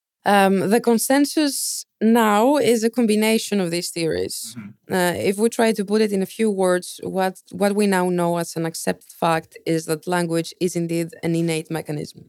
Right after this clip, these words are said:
Speaker 2: Okay.
Speaker 1: We just have it. But then to acquire it, there's a lot of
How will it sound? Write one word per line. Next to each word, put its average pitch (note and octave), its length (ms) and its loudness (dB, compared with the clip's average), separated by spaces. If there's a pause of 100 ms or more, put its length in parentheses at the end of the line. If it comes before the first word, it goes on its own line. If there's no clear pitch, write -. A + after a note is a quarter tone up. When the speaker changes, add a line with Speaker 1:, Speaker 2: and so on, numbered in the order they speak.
Speaker 2:
Okay. - 180 -20
Speaker 1:
We F3 120 0
just F3 200 -6
have D#3+ 200 0
it. E3+ 240 -8 (640)
But F3+ 160 2
then G3 200 4
to F#3 180 0
acquire G3+ 560 2
it, F#3+ 460 -2
there's F3+ 360 -2
a F#3+ 60 -2
lot G3 240 0
of - 320 -6